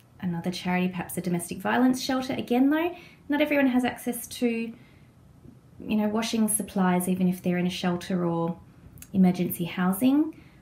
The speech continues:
Um, so I think all in all, it is better that this sort of colourway, um, goes to Yarndamum,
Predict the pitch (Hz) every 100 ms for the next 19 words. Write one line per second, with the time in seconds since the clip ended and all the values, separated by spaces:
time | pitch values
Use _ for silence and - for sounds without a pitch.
0 | - 202 185 180 180 180 160 160 175 -
1 | 180 - 269 277 233 170 214 466 - -
2 | - - 208 190 - 180 175 170 - -
3 | 339 - 254 185 - - 170 165 160 190
4 | 370 415 - - - 185 170 165 165 180
5 | - - - - - - 185 - 190 202
6 | 233 262 403 539